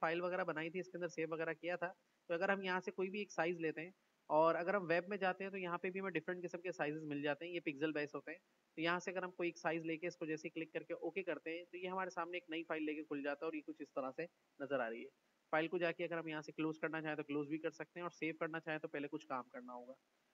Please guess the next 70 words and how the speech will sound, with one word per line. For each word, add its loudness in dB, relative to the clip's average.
तो 2
जब 4
भी -2
first 0
time 2
एक -6
file 2
लेके -2
खुलेगा 0
तो -2
उसके -2
साथ 2
background 4
layer 6
आएगी 2
और 2
वो 2
always 4
lock 6
होगी। -4
तो -6
उसको -2
unlock 4
करने 2
का 0
क्या 2
तरीका 0
है, 4
इस 0
पर 2
डबल 2
click -4
करेंगे, -2
ओके -2
करेंगे 0
तो -6
ये 0
अनलॉक -2
हो -2
जाएगी। -6
Similarly 4
अगर 0
आप 2
इसको -4
save -2
कर 2
देते -2
हैं, -4
अब 0
file 4
में -2
जाके -2
जैसे -6
save -2
पे 2
तो 0
आपसे -4
बोलेगा 0
कहाँ 0
सेव -2
करना 0
है, -8
तो -8
यहाँ 0
से -4
डॉक्यूमेंट्स -2
में -6
गए, 2
आपने -4
click -6